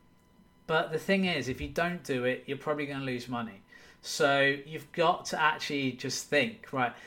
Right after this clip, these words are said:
discipline is not a punishment. I think sometimes we use the word discipline, all we think about is punishment. You, having discipline in trading is not a punishment. It's actually the savior, right? So you can save money if you use discipline. You can make money if you use the right discipline,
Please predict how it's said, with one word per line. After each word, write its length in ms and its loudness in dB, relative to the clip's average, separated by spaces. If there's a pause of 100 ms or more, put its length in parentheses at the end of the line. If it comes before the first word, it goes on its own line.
(160)
discipline 500 6
is 180 6
not 140 2
a 40 -2
punishment. 600 -6
I 60 -6
think 280 6
sometimes 460 4
we 100 0
use 220 -2
the 60 -6
word 240 4
discipline, 460 -2
all 80 -2
we 80 -2
think 260 -4
about 160 -2
is 60 -12
punishment. 320 -8 (500)
You, 260 8
having 300 4
discipline 380 2
in 60 -6
trading 340 2
is 140 -4
not 120 -4
a 40 -8
punishment. 680 -2 (400)
It's 140 -2
actually 320 2
the 100 0
savior, 600 -2 (540)
right? 240 2 (260)
So 160 -6
you 180 6
can 180 -2
save 420 2
money 440 -6 (100)
if 200 -2
you 60 -4
use 260 -2
discipline. 560 -8 (400)
You 240 -2
can 440 0
make 460 2
money 420 -4
if 140 -8
you 80 -4
use 260 -4
the 80 -4
right 260 -8
discipline, 540 -10